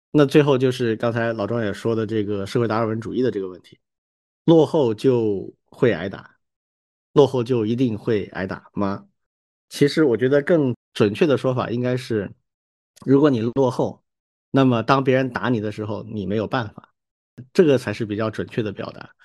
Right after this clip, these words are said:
如果你不落后，你强大，你领先，第一，别人不敢打你，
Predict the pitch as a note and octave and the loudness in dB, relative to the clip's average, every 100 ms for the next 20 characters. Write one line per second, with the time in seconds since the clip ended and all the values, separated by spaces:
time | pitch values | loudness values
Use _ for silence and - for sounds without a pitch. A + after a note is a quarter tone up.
0 | _ _ _ - D#3 F#3+ D#3+ A2 F#2 - | _ _ _ -4 2 4 4 -2 -6 -14
1 | _ _ _ _ _ _ B2 E3 C3+ A#2+ | _ _ _ _ _ _ 2 2 2 -2
2 | G2 G2+ G2+ F#2+ - A2 C#3 C3+ G2 A#2+ | -10 -10 -10 -10 -6 -4 -2 -4 -2 -2
3 | C3 F#2 - B2+ C#3+ _ _ _ - D3+ | -2 -6 -4 -4 -4 _ _ _ 2 6
4 | E3 C3+ C3+ C#3 B2 F#2+ F2 G#2 F2+ | 6 4 0 -2 -4 -6 -8 -10 -10